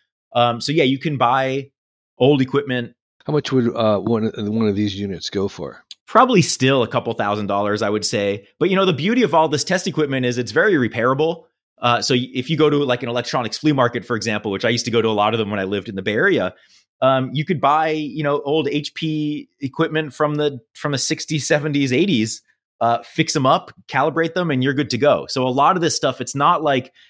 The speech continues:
Speaker 1: you know, modern technology where you kinda use it and throw it away. Like, these things are built to last. They're built to be repairable. Um, so if you, you know, if you have the skill to fix it, then you can get an older one and, and maybe a, a higher end one,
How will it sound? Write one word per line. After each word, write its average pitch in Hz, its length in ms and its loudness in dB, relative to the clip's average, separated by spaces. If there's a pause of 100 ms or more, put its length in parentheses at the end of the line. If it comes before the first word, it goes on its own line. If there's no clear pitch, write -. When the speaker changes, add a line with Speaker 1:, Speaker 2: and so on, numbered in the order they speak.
(120)
Speaker 1:
you 127 80 2
know, 123 120 4
modern 131 400 2
technology 120 640 0
where 107 160 0
you 107 80 -4
kinda 117 180 -4
use 110 280 -2
it 104 100 0
and 101 140 -8
throw 120 180 4
it 104 60 4
away. 101 420 0
Like, 95 200 -6
these 120 160 -4
things 131 200 -4
are 110 80 0
built 127 260 -2
to 131 80 -6
last. 110 420 -2
They're 101 140 -6
built 117 340 -6
to 113 80 -12
be 113 140 0
repairable. 113 640 2 (500)
Um, 113 260 2
so 131 140 2
if 127 120 0
you, 131 220 2
you 120 100 -2
know, 117 260 0
if 123 160 -6
you 120 100 -2
have 127 340 0
the 117 180 0
skill 190 320 2
to 165 60 0
fix - 300 -2
it, 120 200 2 (300)
then 127 140 2
you 127 100 4
can 120 380 -4 (100)
get 127 120 2
an 127 80 -2
older 127 300 0
one 131 320 0
and, 117 200 -6
and 107 220 -6
maybe 113 240 -4
a, 110 80 -2
a 98 240 -2
higher 110 340 2
end 147 220 4
one, 101 380 0